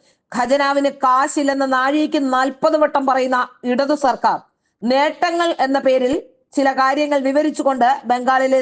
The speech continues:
സി പി എം മുഖപത്രമായ ഗണശക്തിയിൽ ഫുൾ പേജ്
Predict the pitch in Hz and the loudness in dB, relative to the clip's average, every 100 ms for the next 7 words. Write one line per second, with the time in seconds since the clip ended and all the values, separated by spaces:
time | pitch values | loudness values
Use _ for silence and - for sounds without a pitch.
0 | 262 277 277 294 285 262 269 269 277 262 | 0 -4 -2 0 0 0 0 -2 -2 0
1 | 254 254 240 214 247 269 269 277 254 185 | 0 0 0 0 -2 -2 -4 -4 -2 -4
2 | - _ _ _ 277 330 330 269 214 | -6 _ _ _ 0 0 2 0 2